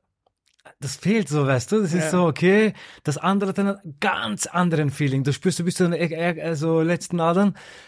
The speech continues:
Speaker 1: Ich glaub, deswegen so hab ich so, haben wir uns auch so gedacht, nein, du, vor allem die,
Speaker 2: Ja.
Speaker 1: die Stimme von Esther zum Beispiel, das ist so,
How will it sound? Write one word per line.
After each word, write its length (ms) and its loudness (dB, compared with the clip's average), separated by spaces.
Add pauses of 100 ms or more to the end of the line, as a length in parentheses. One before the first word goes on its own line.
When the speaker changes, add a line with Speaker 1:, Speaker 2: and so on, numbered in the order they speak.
(100)
Speaker 1:
Ich 140 -2
glaub, 180 0
deswegen 440 -2
so 120 -4
hab 160 0
ich 80 -2
so, 120 -2
haben 440 -4
wir 80 -2
uns 140 -2
auch 80 0
so 100 -2
gedacht, 200 0
nein, 360 0
du, 180 -2
vor 140 -2
allem 160 0
die, 240 2
Speaker 2:
Ja. 220 -8
Speaker 1:
die 140 -8
Stimme 260 2
von 160 -6
Esther 280 0
zum 160 2
Beispiel, 280 2
das 80 0
ist 80 -6
so, 160 -2